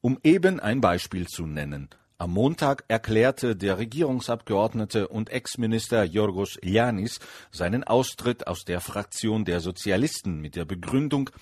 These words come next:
er hätte kein Vertrauen mehr in die Wirtschaftspolitik der Regierung. „Die Wahrheit wird dem Volk vorenthalten und ich kann das nicht mehr mittragen“, gab er zu bedenken. Das klingt ehrenhaft,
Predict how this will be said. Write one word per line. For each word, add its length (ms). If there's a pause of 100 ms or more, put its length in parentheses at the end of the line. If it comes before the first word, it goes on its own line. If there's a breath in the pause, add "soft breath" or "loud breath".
(220 loud breath)
er 160
hätte 280
kein 240
Vertrauen 680
mehr 260 (280 soft breath)
in 100
die 180
Wirtschaftspolitik 1000
der 180
Regierung. 600 (500)
„Die 140
Wahrheit 720
wird 380
dem 160
Volk 340
vorenthalten 960 (240 loud breath)
und 160
ich 120
kann 200
das 200
nicht 280
mehr 160
mittragen“, 720 (220 soft breath)
gab 280
er 300 (100)
zu 220
bedenken. 580 (600)
Das 260
klingt 380
ehrenhaft, 720